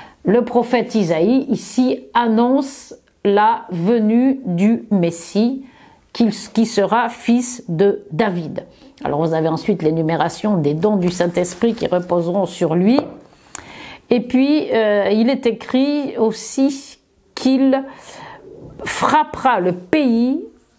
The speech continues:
du bâton de sa parole et qu'avec le souffle de ses lèvres, il fera mourir le méchant. Euh, ça précède juste,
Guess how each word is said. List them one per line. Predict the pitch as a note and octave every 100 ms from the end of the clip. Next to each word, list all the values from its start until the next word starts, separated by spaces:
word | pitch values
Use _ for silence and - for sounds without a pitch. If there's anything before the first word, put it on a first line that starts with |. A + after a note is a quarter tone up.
| _ _ _ _ _ -
du | F3+ G3
bâton | D#3+ A3 D4+ D4 C#4
de | G#3 F#3
sa | - F#3
parole | F3+ D4 C#4 A#3 B3+ C4
et | G#3 - -
qu'avec | G#3 B3 A#3 A3+
le | G#3
souffle | - D#4 E4 - F#3
de | E3
ses | E3 E3+
lèvres, | D#3+ B3 D4 B3+
il | G#3
fera | G3+ G#3+ A3 C4+
mourir | A3 G3 C4 C4+ C4 C4+ C#4+ - -
le | G#3+ G#3+ A3+ B3 A#3+ - -
méchant. | E3+ F#3 G#3 - - G#2+ - - - _ _ _ - - - - - D4+
Euh, | E3 E3 E3+ F3 D3+ - A3 - - - - A3+ -
ça | - B3+ A#3
précède | B3 E4+ - B3+ F#3+
juste, | F#3 F#3+ D4+ - -